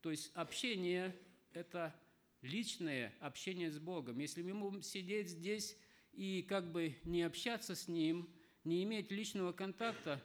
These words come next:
мы будем просто слушателями, или же забывчивыми, или просто слушателями. Но общаться с Ним — это более близкое, это более вникать в то, что Он говорит,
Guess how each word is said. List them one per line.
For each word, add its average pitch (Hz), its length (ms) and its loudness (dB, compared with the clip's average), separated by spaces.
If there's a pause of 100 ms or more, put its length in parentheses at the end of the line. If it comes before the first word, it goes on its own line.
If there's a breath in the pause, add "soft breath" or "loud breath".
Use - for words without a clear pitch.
мы 180 120 -4
будем 214 240 -4
просто 214 480 -6
слушателями, 135 800 -6 (500 loud breath)
или 175 260 0
же 117 160 -2
забывчивыми, 185 640 -2
или 165 320 0
просто 196 440 -4
слушателями. 160 720 -4 (400 loud breath)
Но 156 200 6
общаться 196 480 0
с - 120 -4
Ним — 180 140 0
это 151 200 -2
более 170 420 2
близкое, 151 600 -2
это - 160 -6
более 160 560 2 (640 loud breath)
вникать 170 500 2
в - 60 -12
то, 196 140 -4
что 180 200 -4
Он 165 80 2
говорит, 139 540 0